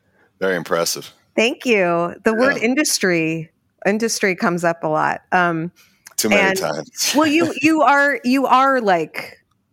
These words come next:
Speaker 2: you are a big cheese. Um, so
Speaker 1: Ooh.
Speaker 2: I'm,
Speaker 1: <laughs>
Speaker 2: no, I'm really just happy to have you on because especially now,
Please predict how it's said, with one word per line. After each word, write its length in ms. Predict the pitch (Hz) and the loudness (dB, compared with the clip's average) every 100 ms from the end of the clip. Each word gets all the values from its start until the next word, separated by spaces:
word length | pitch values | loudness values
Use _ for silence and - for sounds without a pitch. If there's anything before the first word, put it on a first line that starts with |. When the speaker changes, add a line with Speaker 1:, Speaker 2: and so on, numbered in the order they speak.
| _ | _
Speaker 2:
you 220 | 226 269 277 | -2 2 2
are 160 | 233 | 2
a 80 | 190 | 2
big 260 | 170 160 160 | 0 -4 -4
cheese. 680 | - 156 156 196 - - _ | -2 -2 -2 -4 -6 -10 _
Um, 400 | 190 180 175 165 | 0 2 0 -2
so 220 | 240 208 202 | 0 2 2
Speaker 1:
Ooh. 60 | 196 | 0
Speaker 2:
I'm, 300 | 214 233 214 | 0 -2 -2
Speaker 1:
<laughs> 40 | 247 | 2
Speaker 2:
no, 260 | 277 427 - | 2 2 2
I'm 280 | 240 269 | 2 2
really 300 | 262 285 285 | 2 2 2
just 160 | 254 247 | -2 0
happy 300 | - 190 185 | 0 0 0
to 80 | 180 | -2
have 240 | 202 165 | 0 0
you 160 | 170 170 | 0 0
on 400 | 165 165 160 170 - | 2 0 -2 -4 -6
because 600 | 175 190 165 160 170 - | -2 0 0 0 -4 -8
especially 580 | 202 - 302 - 285 202 | -6 -2 -2 -2 -2 0
now, 560 | 170 160 165 165 165 | 0 0 2 0 -2